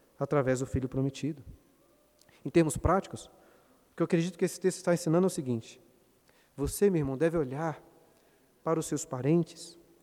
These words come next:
para os seus amigos, para os seus colegas de trabalho que não conhecem a Cristo e reconhecer que tudo de bom na vida deles é uma bênção de Deus.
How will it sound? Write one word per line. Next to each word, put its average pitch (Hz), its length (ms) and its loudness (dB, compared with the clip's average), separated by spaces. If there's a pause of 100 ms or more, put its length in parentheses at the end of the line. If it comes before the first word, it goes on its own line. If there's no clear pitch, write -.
(280)
para 151 160 0
os 143 60 -6
seus 139 160 -2
amigos, 135 540 -2 (760)
para 151 140 2
os 151 60 0
seus 160 160 -2
colegas 151 360 2
de 135 60 -10
trabalho 143 380 2
que 165 120 0
não 202 220 6
conhecem 190 480 4
a 135 40 -4
Cristo - 400 -8 (880)
e 170 80 4
reconhecer 214 440 6
que 214 140 0
tudo 311 460 6
de 208 100 -2
bom 190 280 6
na 202 100 6
vida 170 240 0
deles 131 540 -2 (560)
é 151 80 0
uma 160 100 2
bênção 147 360 2
de 127 80 -8
Deus. - 360 -14